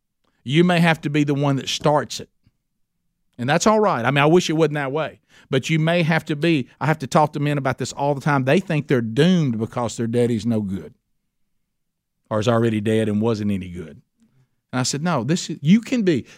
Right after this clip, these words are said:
let your, you start it. You be that generation breaker." We've had to have that, right? We, some of us have had to do that. And, and, and so whatever it is, see this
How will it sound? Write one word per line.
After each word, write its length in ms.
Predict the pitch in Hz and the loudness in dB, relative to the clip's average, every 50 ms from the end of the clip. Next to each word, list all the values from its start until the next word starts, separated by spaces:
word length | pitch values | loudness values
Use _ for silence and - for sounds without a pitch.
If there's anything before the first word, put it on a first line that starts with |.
| - | -2
let 260 | 139 170 208 - - | 2 2 2 2 0
your, 360 | 165 151 160 185 226 269 269 202 | -2 0 2 2 2 2 0 -2
you 260 | - 156 185 240 294 | -2 0 0 2 2
start 400 | - - - 180 139 113 - 156 | 0 -2 0 0 0 0 -2 -8
it. 240 | - - _ - - _ _ _ _ _ _ _ _ _ _ _ _ _ _ | -14 -20 _ -20 -20 _ _ _ _ _ _ _ _ _ _ _ _ _ _
You 140 | - 156 208 | 0 0 2
be 160 | 208 220 247 | 2 2 2
that 200 | 202 196 165 156 | 2 0 0 0
generation 560 | 151 156 143 135 127 123 120 110 - 123 113 104 | 0 0 0 0 0 0 0 -2 -2 -2 -2 -2
breaker." 400 | 110 101 95 - - - - _ _ _ _ _ _ _ _ _ _ _ _ _ _ _ | -2 -4 -6 -8 -12 -20 -20 _ _ _ _ _ _ _ _ _ _ _ _ _ _ _
We've 160 | - 139 151 196 | -2 0 2 4
had 160 | 190 185 175 | 4 4 4
to 40 | 170 | 2
have 180 | 160 143 123 | 0 0 0
that, 200 | 127 135 160 - | -2 -4 -4 -2
right? 260 | 156 143 156 196 269 | -2 -2 -2 -2 -4
We, 380 | 240 160 135 151 160 - - 135 | -4 -6 -6 -6 -6 -8 -10 -12
some 220 | 120 - 143 143 190 | -8 -4 -4 -2 -2
of 60 | 214 | -2
us 80 | 190 185 | -4 -4
have 80 | 175 | -2
had 180 | 180 165 151 147 | -2 -2 -2 -2
to 80 | 147 | -2
do 60 | 147 131 | -2 -2
that. 220 | 131 131 196 262 _ _ _ _ _ _ _ _ _ _ _ _ _ _ _ _ - | -2 -4 -4 -6 _ _ _ _ _ _ _ _ _ _ _ _ _ _ _ _ -2
And, 220 | 147 151 151 147 | 0 2 2 2
and, 260 | - 151 151 151 147 - | 2 0 0 0 0 -2
and 220 | 147 143 143 143 123 | -2 0 0 0 0
so 260 | - - 160 151 151 | 2 4 4 4 4
whatever 580 | 147 147 143 165 165 180 214 247 240 196 180 | 2 0 2 2 2 4 4 2 2 2 2
it 80 | 165 165 | 0 2
is, 340 | 185 190 165 147 139 123 - | 2 2 2 2 0 -2 -4
see 480 | - - - - - - 202 220 214 | -8 -6 -4 -4 -2 -2 0 0 0
this 460 | 196 165 170 170 160 - - - - | 0 2 2 2 2 0 -2 -6 -8